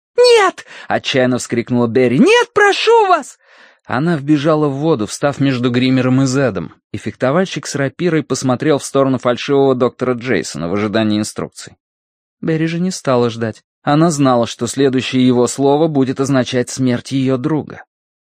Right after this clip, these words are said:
"Зед!" — сказала она, вложив в голос всю силу своей воли. "Зед, слушай меня! Отпусти его! Ты меня слышишь?"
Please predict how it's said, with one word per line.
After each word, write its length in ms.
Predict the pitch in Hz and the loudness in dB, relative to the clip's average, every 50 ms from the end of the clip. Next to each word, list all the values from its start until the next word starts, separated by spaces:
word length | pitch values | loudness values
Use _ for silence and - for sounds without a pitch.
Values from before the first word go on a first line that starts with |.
| _ _ _ - - - - - | _ _ _ -20 -20 -18 -10 -6
"Зед!" — 600 | 277 277 294 415 427 415 415 381 349 311 - - - - - - - - | -4 -2 0 2 2 4 4 4 2 0 -2 -6 -18 -18 -18 -20 -18 -14
сказала 560 | - - - 135 117 101 110 113 110 104 104 | -12 -6 -4 -4 -2 0 0 0 0 2 2
она, 280 | 110 113 127 143 147 131 | 0 0 0 0 0 0
вложив 380 | 107 123 127 127 110 135 135 | 2 0 0 0 0 0 -2
в 100 | 120 120 | -2 -2
голос 300 | 117 127 147 147 143 135 | 0 2 4 4 4 2
всю 360 | - - - - - 185 185 160 | -2 -6 -12 -10 -6 -6 -6 -6
силу 340 | - - 170 170 160 151 | -6 -4 -2 0 0 0
своей 320 | 131 - 139 143 143 147 147 | 0 0 2 2 2 2 2
воли. 320 | 131 139 127 107 95 - | 2 2 0 0 0 -4
"Зед, 440 | - 139 214 277 381 392 370 349 - | -4 -2 0 2 4 4 2 2 0
слушай 460 | - - 427 440 427 415 - - 359 | -4 -4 0 2 4 4 4 2 0
меня! 320 | 311 320 330 320 302 285 320 | -2 0 0 0 2 2 0
Отпусти 580 | 349 _ - 415 415 415 - - 427 403 370 | 0 _ 0 0 0 0 -2 0 2 2 4
его! 220 | 339 302 285 277 269 | 4 4 4 2 2
Ты 220 | - - 403 381 | 2 2 2 2
меня 360 | 392 427 403 392 403 381 370 | 2 0 -4 0 0 0 0
слышишь?" 720 | - - 403 440 453 440 359 - - 262 190 - - - | 0 -2 -4 -2 0 0 0 -2 -2 -4 -4 -6 -8 -14